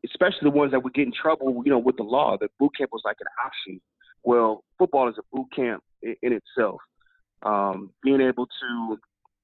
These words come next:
understand that you need to pick up your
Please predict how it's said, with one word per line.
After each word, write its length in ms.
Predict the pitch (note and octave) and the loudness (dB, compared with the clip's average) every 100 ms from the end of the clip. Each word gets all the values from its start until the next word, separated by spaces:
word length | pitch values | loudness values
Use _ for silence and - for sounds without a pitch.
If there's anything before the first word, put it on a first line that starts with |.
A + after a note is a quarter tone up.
| _ _ - - | _ _ -20 -4
understand 840 | B2+ A#2+ A2 - B2+ B2+ B2 A2+ A2 _ _ _ _ - | 0 2 2 2 4 6 4 2 -4 _ _ _ _ -2
that 160 | A2 - | -2 -2
you 220 | B2+ B2+ | 0 4
need 220 | C3+ D3 D3 | 6 4 0
to 100 | A#2 - | -8 -2
pick 220 | D#3 - | -2 2
up 220 | C#3+ C#3 - - _ _ _ _ _ _ _ | 2 2 -2 -20 _ _ _ _ _ _ _
your 680 | B2+ C3 B2+ B2+ A#2+ A#2+ | 2 4 6 4 0 -4